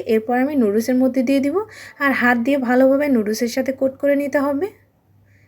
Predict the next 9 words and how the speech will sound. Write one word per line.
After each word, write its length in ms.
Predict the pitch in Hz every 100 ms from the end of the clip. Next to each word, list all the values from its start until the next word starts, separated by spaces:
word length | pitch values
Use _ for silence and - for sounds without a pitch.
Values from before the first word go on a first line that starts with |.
| _ _ _ _ _ _ _ _ _ _ _ _ _ _ _ _ _ _ _ 101 98 101 101 101 _ _ _ _ _ _ _ _ _ _
ভিডিওতে 380 | 262 285 302 294
দেখেই 300 | 240 233 247
বুঝতে 260 | 262 262 285
পারছেন 300 | 285 285 302
এই 120 | 202
কাজটা 280 | 214 220 -
কিভাবে 340 | 254 254 269 277
করতে 280 | 277 277 285
হবে। 280 | 285 277